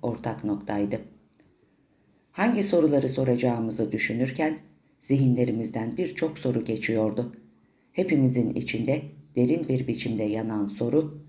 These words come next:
dünyadaki insanların kökeniyle ilgiliydi. Hepimiz yaşamımızın bir noktasında bunu merak etmiştik. Bir akşam bu soruyu sorduk ve Arcturuslular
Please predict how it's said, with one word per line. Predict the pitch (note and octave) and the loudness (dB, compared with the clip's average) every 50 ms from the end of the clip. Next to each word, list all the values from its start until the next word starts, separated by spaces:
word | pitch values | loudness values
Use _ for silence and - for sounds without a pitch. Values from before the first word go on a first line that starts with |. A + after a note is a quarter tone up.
| - - _ _ _ _ _ - | -20 -20 _ _ _ _ _ -2
dünyadaki | C3+ C3+ C3+ B2+ B2+ A#2 - A#2 - - - | 0 2 4 4 4 2 0 -2 -4 -2 0
insanların | - - B2+ B2 - - A#2 A2+ G#2+ A#2 A#2+ D#3 F3 D#3 | 0 2 2 0 0 -2 -4 -2 -2 0 0 0 0 -2
kökeniyle | - - C3 - - - A#2 A2+ A#2 A#2 A2 G2+ G#2 | -4 -4 -4 -4 -2 -2 -2 -2 -2 -2 -2 0 0
ilgiliydi. | G2+ G2+ G2 G2 G#2+ G#2 G2+ G#2 G2+ G2+ G2+ A2 - - - - _ _ _ _ _ _ _ _ _ _ _ | 2 2 0 0 0 0 2 2 2 2 0 -2 -6 -8 -16 -20 _ _ _ _ _ _ _ _ _ _ _
Hepimiz | - F#3+ F#3+ G3 C#3+ B2+ C3 D#3 D3+ - - - - - - - _ _ - | -2 0 2 2 4 4 4 2 2 -2 -6 -10 -14 -18 -20 -20 _ _ -4
yaşamımızın | C3 C3+ C3 C3+ C3+ C3 C3 B2+ B2 B2 B2 C3 B2+ B2 B2 | -2 0 0 2 2 4 4 4 4 2 2 2 2 2 2
bir | D#3+ E3 D#3 C#3 | 2 0 0 2
noktasında | B2 A2+ - - - A2 - - D#3 G#2+ - E3+ - | 0 -2 -2 -4 -8 -6 -4 -4 -2 0 0 0 0
bunu | C3+ B2+ C3+ | 2 2 4
merak | B2+ A#2+ A#2 A2+ A2 G#2+ G#2+ G#2+ - | 4 2 2 0 0 -2 -4 -4 -6
etmiştik. | G#2+ - - G#2 G#2+ - - - A2 A2 - - - - - _ _ _ _ _ _ _ _ _ _ - - | -8 -8 -6 -6 -4 -2 -2 -2 -2 -4 -4 -14 -20 -20 -20 _ _ _ _ _ _ _ _ _ _ 0 2
Bir | F#3+ D#3 | 4 4
akşam | B2+ B2 - - - B2+ D3 D#3 D3 D3+ | 4 2 0 -2 -2 0 0 0 0 -2
bu | D#3 | -2
soruyu | D3+ - A#2+ G#2+ A2 G#2 G#2 | 0 0 -2 0 -2 -2 -4
sorduk | G#2 - - A2 A2 G#2 A#2+ B2 - - - - _ _ _ _ _ _ _ _ _ - | -4 -4 -4 -4 -4 -4 -6 -6 -8 -10 -16 -20 _ _ _ _ _ _ _ _ _ 4
ve | C3+ D3 C#3+ - | 6 6 8 8
Arcturuslular | - B2+ C3 C3 - - F3+ D3+ B2+ - - - G#2+ G2+ A#2 C#3 D3+ - - | 6 2 0 -2 -4 -4 -2 -2 -2 -2 -4 -4 -2 -2 0 0 -2 -4 -6